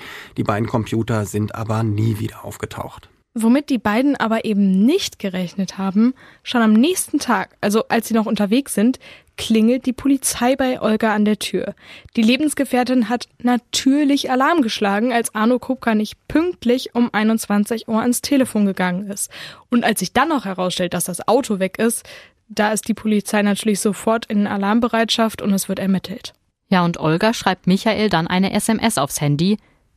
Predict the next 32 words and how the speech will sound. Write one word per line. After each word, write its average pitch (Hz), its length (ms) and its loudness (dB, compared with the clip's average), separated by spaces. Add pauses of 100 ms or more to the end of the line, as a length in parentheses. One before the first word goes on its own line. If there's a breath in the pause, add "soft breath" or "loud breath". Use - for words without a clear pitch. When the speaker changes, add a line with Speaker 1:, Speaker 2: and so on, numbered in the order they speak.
Speaker 3:
„Der 170 180 2
Alte 208 300 -2
ist - 320 -8
weg. 131 380 -4
Hast - 360 -2
du 185 100 2
was 190 260 -2
damit 151 320 -2
zu - 160 -4
tun?“ - 400 -6 (120)
Sie 160 220 2
ahnt 160 320 0
also 139 320 -4
was. 139 280 -4
Michael 196 400 2
beruhigt 170 460 0
sie 220 140 2
aber 220 300 2 (140)
da 208 220 2
noch 233 300 2
und 185 300 0
sagt - 420 -2
halt: 185 240 0 (320 loud breath)
„Nö, 180 280 4
natürlich 160 440 0
nicht. 214 400 2 (120)
Der 151 80 2
taucht - 260 -2
bestimmt 165 560 -4
bald 147 240 -2
wieder 139 240 0
auf.“ - 280 -10